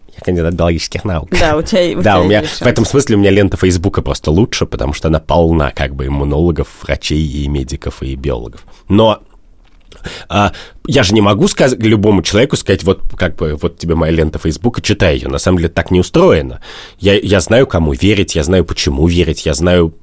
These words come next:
Speaker 1: слова ключевые, я знаю, что должно быть написано у человека на визитке, чтобы я ему мог верить. А в целом на, всё это накладывается на ситуацию, когда в очень сложной ситуации, когда человеку трудно делать выбор, он делает выбор, исходя из всего, что у него есть.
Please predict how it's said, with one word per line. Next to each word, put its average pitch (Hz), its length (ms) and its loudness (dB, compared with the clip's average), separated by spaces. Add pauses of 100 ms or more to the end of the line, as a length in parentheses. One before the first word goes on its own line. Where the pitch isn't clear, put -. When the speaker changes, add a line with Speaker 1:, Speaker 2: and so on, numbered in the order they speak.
(160)
Speaker 1:
слова 92 480 2
ключевые, 76 640 -4 (220)
я 85 100 0
знаю, 92 160 2
что - 160 -4
должно 85 280 2
быть - 140 -6
написано 82 360 0
у - 20 -4
человека 82 280 -2
на 80 100 0
визитке, 92 460 -2
чтобы 69 240 -8
я 73 60 -2
ему 85 180 2
мог 76 200 -4
верить. 71 360 -8 (320)
А 120 140 2
в - 80 -4
целом 208 540 2 (160)
на, 113 160 2
всё - 340 2
это 101 160 2
накладывается 92 680 0
на 85 80 -2
ситуацию, 127 640 -2
когда 92 240 0
в - 160 -6
очень 120 420 2
сложной 87 440 0
ситуации, 95 640 -2
когда 80 240 -4
человеку - 320 -4
трудно 90 400 -2
делать 78 300 -2
выбор, 76 320 0
он 73 100 0
делает 71 340 -2
выбор, 71 380 -4 (580)
исходя 76 380 -4
из - 80 -8
всего, 76 280 -4
что - 200 -8
у 67 40 -4
него 67 180 -6
есть. - 420 -10